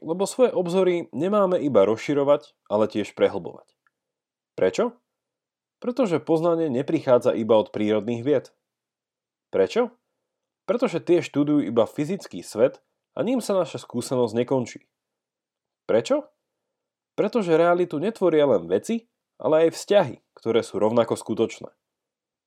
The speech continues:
Prečo? Pretože skutočnosť alebo existencia nie je závislá len od našich zmyslov. A tu sa zastavme. Sme v bode,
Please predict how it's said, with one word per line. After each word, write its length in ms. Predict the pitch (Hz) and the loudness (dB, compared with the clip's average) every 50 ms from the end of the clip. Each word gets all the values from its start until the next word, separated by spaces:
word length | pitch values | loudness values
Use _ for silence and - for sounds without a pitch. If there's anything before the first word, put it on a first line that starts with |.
| _ | _
Prečo? 400 | - - 87 90 - - 196 220 208 _ _ _ _ _ _ _ _ _ _ _ _ _ _ _ | -8 -4 -2 -2 -2 -2 -4 -6 -6 _ _ _ _ _ _ _ _ _ _ _ _ _ _ _
Pretože 320 | - 240 254 294 233 170 156 | -10 -6 -4 -4 -2 -2 -4
skutočnosť 800 | 127 - - - 190 - 214 190 - - 226 247 247 233 - - | -6 -6 -4 -4 -2 -2 -2 -2 -2 -2 -2 -2 -2 -4 -8 -8
alebo 320 | 185 190 185 160 - - | -6 -4 -4 -2 -4 -4
existencia 880 | - 156 143 143 165 135 - - 156 151 147 - - 147 143 135 120 - | -4 -4 -4 -4 -8 -8 -4 -4 -4 -4 -4 -4 0 2 2 2 0 -2
nie 320 | - 120 139 185 208 190 | -8 -6 -4 -4 -2 -2
je 80 | 139 98 | -4 -2
závislá 720 | 95 110 117 123 120 131 123 - - 127 123 123 127 - | 0 2 2 4 2 0 -6 -4 0 0 2 2 0 -2
len 160 | - 113 113 | -4 -4 -4
od 160 | 110 98 90 90 | -4 -4 -4 -2
našich 320 | 101 107 107 - 110 92 | -2 -2 -2 -4 -10 -10
zmyslov. 480 | 98 98 101 104 - - - - - _ _ _ _ _ _ _ _ _ _ _ _ _ _ _ _ _ _ _ _ _ _ _ _ _ - | -8 -8 -8 -10 -10 -12 -20 -20 -20 _ _ _ _ _ _ _ _ _ _ _ _ _ _ _ _ _ _ _ _ _ _ _ _ _ -8
A 80 | 196 - | -4 -4
tu 80 | 220 | -4
sa 160 | 202 - 180 - | -2 -2 -2 0
zastavme. 480 | 95 90 - - - - - - - _ _ _ _ _ _ _ _ _ _ _ _ _ _ _ _ _ _ - | 0 -2 -2 -2 -4 -4 -4 -8 -18 _ _ _ _ _ _ _ _ _ _ _ _ _ _ _ _ _ _ -16
Sme 240 | - - 135 135 123 | -6 0 2 2 2
v 80 | 110 131 | 2 4
bode, 260 | 214 247 190 127 147 | 4 4 6 4 2